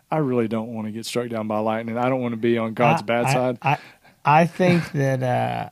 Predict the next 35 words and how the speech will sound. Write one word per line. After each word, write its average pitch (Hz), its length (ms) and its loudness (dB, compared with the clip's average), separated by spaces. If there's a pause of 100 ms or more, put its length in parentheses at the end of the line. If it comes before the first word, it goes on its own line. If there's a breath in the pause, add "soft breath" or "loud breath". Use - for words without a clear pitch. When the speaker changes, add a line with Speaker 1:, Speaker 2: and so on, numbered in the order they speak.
Speaker 2:
uh, 127 100 -2
<laughs> - 920 -8
Speaker 1:
Should 170 220 4
I 143 80 10
take 170 240 6
the 175 80 4
cross 165 300 6
Speaker 2:
it's - 60 2
Speaker 1:
and 156 120 6
Speaker 2:
not - 100 -12
concreted 220 720 4
in 185 300 4
or 147 140 2
anything. 139 520 0
I 165 140 6
Speaker 1:
No, 165 60 4
Speaker 2:
think 208 200 0
I'd 170 240 2
just 156 280 0
Speaker 1:
take 165 200 4
it 160 60 2
out 160 100 4
and 160 80 -6
put 165 140 4
it 156 60 4
in, 151 40 2
Speaker 2:
start 170 140 4
Speaker 1:
like, 135 160 -2
a 135 60 -2
very 135 320 4
respectable 127 720 0
place 131 340 0
while 135 140 -2
I'm 120 140 -2
digging? 127 400 0